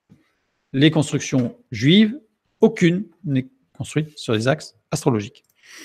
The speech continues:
Eh bien, j'ai un angle de sept degrés.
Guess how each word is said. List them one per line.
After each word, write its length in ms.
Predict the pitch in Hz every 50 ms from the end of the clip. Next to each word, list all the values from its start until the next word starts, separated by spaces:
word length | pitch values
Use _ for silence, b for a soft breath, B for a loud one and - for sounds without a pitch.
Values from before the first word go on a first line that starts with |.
| B B B B B B B B B B B B B B B B B B B B B B B B B B B B B B B B B B B B _ _ _ _ _ _ _ _ _ -
Eh 80 | 226 208
bien, 220 | 185 220 233 226
j'ai 120 | 165 180 196
un 120 | 190 190
angle 180 | 220 220 190 170
de 80 | 180
sept 240 | 170 - - 247 190
degrés. 400 | 170 180 139 131 127 123 -